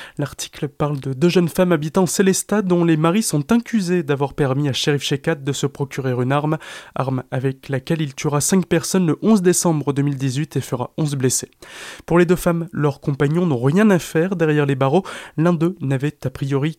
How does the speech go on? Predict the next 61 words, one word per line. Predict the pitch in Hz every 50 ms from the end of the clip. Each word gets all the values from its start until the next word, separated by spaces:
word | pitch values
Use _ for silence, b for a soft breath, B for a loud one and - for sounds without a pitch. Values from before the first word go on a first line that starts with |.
| _ -
que | - 208
servi | 190 - - 165 147 151 170
d'intermédiaire | 147 135 170 170 - 190 175 170 160 139 131 147 165 185
avec | 190 175 170 -
le | - 143
cousin | 139 - - 220 180 190 190
de | 185 175
son | - - 151 143
père, | - - 151 156 170 -
basé | 165 156 156 139 147
à | 143
Logelbach. | 131 131 131 127 127 120 139 156 170 - - B B B B B B
C'est | - - 147
lui | 131 147 175 185
qui | _ - -
aurait | 147 127 143 139
vendu | 135 180 196 185 196
l'arme | 170 147 147 147 160 170
sur | 156 - - 156 135
un | 131
parking | 113 143 120 - - - 139 135
d'Houssen | 123 135 131 - - 135 131 143 147
le | 143 135
matin | 131 131 131 - 143 127
du | 120 127
drame. « | 117 113 123 131 151 156 B B B B B B B
C'est | B - - 160
comme | - - 185 196 202
si | - - -
vous | 160 143 156
me | 151 156
demandiez | 143 151 208 214 208 202 180 147 151 165 160 - - _ -
le | - 139 143
numéro | 143 139 139 135 131 127 139 135
de | 131
ma | 131 131 127
coiffeuse, | - - 131 - - - 170 180 160 160 143
je | 127 139 135
vous | 156 190
le | 180 175
donne », | 139 147 151 160 170 165 - -
déclare | 147 135 - - 143 127
l'une | 127 135 131 127
des | 120 120
femmes. | - - - 123 131 151 143 - B B B B B B B B B
Peu | - 147
de | 135 139
temps | 135 139 135
après, | 131 131 - - 139 135 _ -
les | 135 131 139
deux | 131 131 139 131 147
hommes | 156 151 143
sont | - - 147 139 135 -
interpellés | 156 156 - 165 - - 180 180 190 185
et | 170
emprisonnés. | 175 190 190 - - 190 170 190 170 175 202
Ils | 214
le | 196 190 180
sont | - - - 180 170 160
toujours | - - - 208 208 196 226 214
depuis | 165 165 165 - - - 165 190